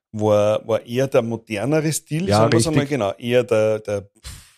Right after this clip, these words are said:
Speaker 1: urbanere, modernere Style im Vergleich zu dem, was sie draußen machen, sozusagen in der
Speaker 2: Ja,
Speaker 1: Waldschenke.
Speaker 2: ja.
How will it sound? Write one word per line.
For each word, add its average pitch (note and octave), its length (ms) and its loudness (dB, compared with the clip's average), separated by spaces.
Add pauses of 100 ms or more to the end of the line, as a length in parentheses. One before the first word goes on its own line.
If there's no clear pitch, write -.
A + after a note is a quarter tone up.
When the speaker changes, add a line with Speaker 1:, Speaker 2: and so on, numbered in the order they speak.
(800)
Speaker 1:
urbanere, C3 760 0
modernere C3 840 -2
Style C3+ 500 -2
im A#2+ 100 -6
Vergleich G#2+ 440 -6
zu - 120 -8
dem, A#2 300 -6
was A#2 200 0
sie A2+ 140 -4
draußen - 420 -2
machen, A#2 280 -10
sozusagen A#2 300 -8
in G#2+ 60 0
der A2 100 4
Speaker 2:
Ja, A2 60 4
Speaker 1:
Waldschenke. C3 300 -2
Speaker 2:
ja. G#2+ 120 2